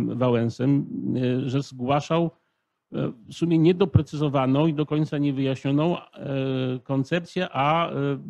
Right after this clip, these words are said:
efekt był taki, że ona wywołała konser-, konsternację wśród naszych partnerów, e, właśnie z Europy Zachodniej i Stanów Zjednoczonych?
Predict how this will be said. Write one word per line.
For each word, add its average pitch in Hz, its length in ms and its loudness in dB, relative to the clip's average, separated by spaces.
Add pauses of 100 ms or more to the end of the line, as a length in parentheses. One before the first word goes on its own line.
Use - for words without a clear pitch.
(140)
efekt 156 300 -2
był 143 160 -4
taki, 156 300 -4
że 147 160 0
ona 147 340 2
wywołała 143 400 0
konser-, 143 600 -2
konsternację 135 960 -2
wśród 139 240 -8 (640)
naszych 139 500 0
partnerów, 139 680 -2 (420)
e, 127 40 0
właśnie 135 540 0 (380)
z 127 100 -2
Europy 131 380 0
Zachodniej 131 420 0
i 143 40 -2
Stanów 127 300 -4
Zjednoczonych? 104 520 -8